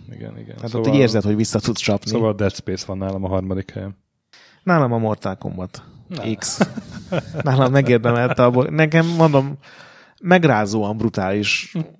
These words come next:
Speaker 2: egyik-másik kivégzés animáció. Itt
Speaker 1: Mhm,
Speaker 2: ugye nem kellett
Speaker 1: mhm.
Speaker 2: visszafogni magukat a D C karakterek miatt, hanem itt tényleg mindent beleadtak.
Speaker 1: Mhm, mhm.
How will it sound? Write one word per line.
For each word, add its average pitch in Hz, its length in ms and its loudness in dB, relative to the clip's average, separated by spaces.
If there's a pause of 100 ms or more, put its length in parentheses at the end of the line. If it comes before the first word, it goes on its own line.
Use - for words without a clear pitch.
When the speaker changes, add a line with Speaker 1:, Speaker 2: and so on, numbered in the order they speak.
(140)
Speaker 2:
egyik-másik 113 680 -2
kivégzés 117 520 2
animáció. 101 560 0
Itt 127 60 6
Speaker 1:
Mhm, 139 100 4
Speaker 2:
ugye 135 100 6
nem 139 120 6
kellett 120 160 2
Speaker 1:
mhm. 127 100 4
Speaker 2:
visszafogni 120 380 2
magukat 113 440 2
a 104 60 0
D 127 160 2
C 131 160 0
karakterek 131 560 0
miatt, 139 520 -2 (460)
hanem 123 280 0
itt 123 160 0
tényleg 98 320 0
mindent 90 300 -2
beleadtak. 87 600 -4
Speaker 1:
Mhm, 120 100 -12
mhm. 127 80 -14